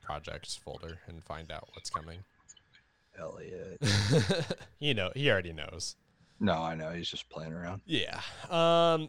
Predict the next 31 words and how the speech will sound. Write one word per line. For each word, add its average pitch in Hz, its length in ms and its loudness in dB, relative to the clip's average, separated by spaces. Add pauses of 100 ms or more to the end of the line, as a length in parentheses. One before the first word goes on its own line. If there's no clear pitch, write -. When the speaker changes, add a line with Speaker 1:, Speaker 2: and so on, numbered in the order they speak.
(140)
Speaker 1:
Jeremy 170 360 6
Kim 143 460 4
says, 131 480 6
"What 180 220 8
do 151 80 -6
you 165 100 2
guys 156 340 8
think 156 220 2
the 139 80 0
next 147 260 4
innovation 143 540 4
is 131 100 0
going 135 260 0
to 123 60 -6
be 123 300 2
in 117 100 0
the 120 60 0
scale 135 400 4
world? 101 400 0
Electronics, 113 720 0
geometry, 117 500 0
and 110 100 -4
crawlers, 113 600 2
or 110 240 -6
something 120 460 0
dramatically 110 560 2
different 107 580 -4
that 101 240 -2
would 107 220 -8
be 101 420 -6
complete 107 460 -6